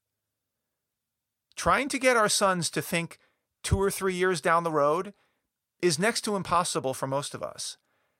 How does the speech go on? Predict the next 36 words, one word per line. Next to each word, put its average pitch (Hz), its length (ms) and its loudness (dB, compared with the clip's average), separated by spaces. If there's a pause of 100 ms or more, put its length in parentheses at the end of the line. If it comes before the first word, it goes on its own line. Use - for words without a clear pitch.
(160)
They 160 100 -4
just - 240 -4 (280)
don't 180 240 2
seem 190 280 -2
to 175 100 -2
have 175 160 0
the 170 100 -2
capacity 156 840 -4 (640)
to 175 200 -4
envision 175 540 0
their 180 160 2
future 202 420 -6
that 107 180 -2
far 123 240 -2
out, 90 240 -6 (920)
or 151 120 4
at 165 80 0
least 226 280 -2 (680)
think - 380 0
that 143 200 2
doing 185 220 2
something 151 360 -2
now 165 400 2 (200)
would 160 340 0
materially 170 640 0
affect 208 360 0
that 117 180 0
future. - 520 -12 (600)
It 160 120 -2
just - 180 0
doesn't 185 200 4
seem 165 200 -2
to 143 60 -2
happen. 190 420 -6 (1600)
Number 190 200 -2
two, 208 360 -2